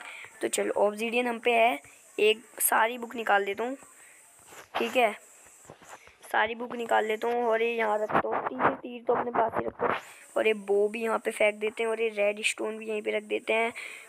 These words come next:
और ये वाले stone भी यहीं पे रख देते हैं और ये भी यहाँ पे रख देते हैं और ये walls भी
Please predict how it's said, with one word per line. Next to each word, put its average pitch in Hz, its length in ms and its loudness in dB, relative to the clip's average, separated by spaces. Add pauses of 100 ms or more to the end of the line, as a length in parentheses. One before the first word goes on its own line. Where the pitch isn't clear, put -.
(120)
और 226 220 4
ये 233 160 4
वाले 240 300 4
stone 233 380 2
भी 233 80 -4
यहीं 226 160 0
पे 226 100 0
रख 220 120 2
देते 220 280 -2
हैं 240 140 4
और 214 200 2
ये 226 340 2
भी 233 160 -6
यहाँ 233 160 2
पे 226 160 0
रख 226 80 -2
देते 233 200 -4
हैं 247 40 0
और 247 80 0
ये 247 60 0 (120)
walls 208 380 2
भी 311 200 -2